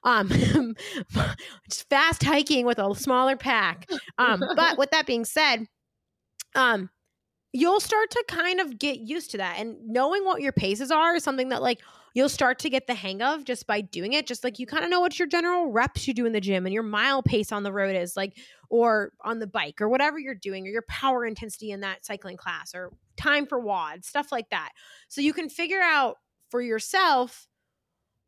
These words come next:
Speaker 1: what that looks like for you and how long that's gonna take you. And I think that makes it a lot easier when planning stuff, and then you just kinda know what you can do. And so I hate to say that it comes with time and exposure because, of course, like, with outdoors, there,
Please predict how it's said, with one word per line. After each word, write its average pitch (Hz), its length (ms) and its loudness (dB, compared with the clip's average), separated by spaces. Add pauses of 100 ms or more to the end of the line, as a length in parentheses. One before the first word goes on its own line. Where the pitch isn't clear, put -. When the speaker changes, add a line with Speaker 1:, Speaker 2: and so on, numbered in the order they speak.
(180)
Speaker 1:
what 277 320 0
that 240 200 2
looks 240 180 -6
like 202 160 -6
for - 140 -10
you 247 280 -8
and 247 100 -8
how 220 140 -6
long 214 220 -6
that's 196 180 -10
gonna 196 180 -4
take 190 340 -8
you. 330 180 2
And 370 80 2
I 285 60 2
think 320 200 -6
that 294 120 0
makes - 220 -4
it 247 60 -2
a 233 60 0
lot 208 320 -2 (320)
easier 247 640 -2
when 226 220 -4
planning 196 340 -10
stuff, 330 360 -2
and 311 100 -6
then 302 100 -6
you 302 140 -6
just 339 160 -14
kinda 403 200 -6
know 370 140 -4
what 381 160 -8
you 339 80 -8
can 285 200 -12
do. 269 260 -6
And 220 120 -10
so 240 180 -8
I 214 120 -6
hate 269 160 -8
to 285 60 -12
say 262 160 -2
that 247 100 -2
it 220 80 -10
comes 226 240 -8
with 214 100 -8
time 196 440 -6
and 233 80 -6
exposure 196 560 -6
because, 220 240 -8
of 196 100 -14
course, 202 320 -10
like, 202 160 -8 (320)
with 240 180 -4
outdoors, 214 480 -4
there, 208 180 -8